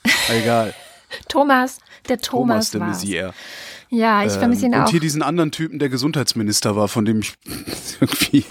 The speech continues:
Speaker 2: nie so richtig mitgekriegt hab, äh, ja.
Speaker 1: Ja, Horst Seehofer hat ja jetzt schon in einem Interview mit der Bild-Zeitung verlautbaren lassen, dass der Islam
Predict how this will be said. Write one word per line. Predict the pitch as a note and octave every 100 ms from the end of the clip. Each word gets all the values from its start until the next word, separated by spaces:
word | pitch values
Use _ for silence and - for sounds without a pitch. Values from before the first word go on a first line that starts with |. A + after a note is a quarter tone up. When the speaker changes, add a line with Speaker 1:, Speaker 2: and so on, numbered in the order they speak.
| - - - - -
Speaker 2:
nie | G#2
so | G#2+
richtig | A2 - G2+
mitgekriegt | A2 - A2 - G2+
hab, | G2+ - -
äh, | F#2 F2+ F2+ - _ _ _ _ _
ja. | - E2 E2 - _ _ _ _ - - - - - - - -
Speaker 1:
Ja, | A#3+ C#4 A#3 F3+ F#3 G#3
Horst | A3+ -
Seehofer | A#3+ C4+ D#4+ D4 C4+
hat | C4
ja | B3
jetzt | A#3+ A3+ -
schon | A#3 A3+
in | G#3+
einem | G#3+
Interview | - A#3+ B3+ G#3+ A3 G#3+
mit | G#3 G3+
der | F#3
Bild-Zeitung | G3+ A3+ - A3 A3 A3+
verlautbaren | G#3+ F#3+ F3+ G#3 - G3+ G3+ G3
lassen, | F#3+ - G3
dass | F#3+ -
der | F#3+
Islam | G3 - F#3 G3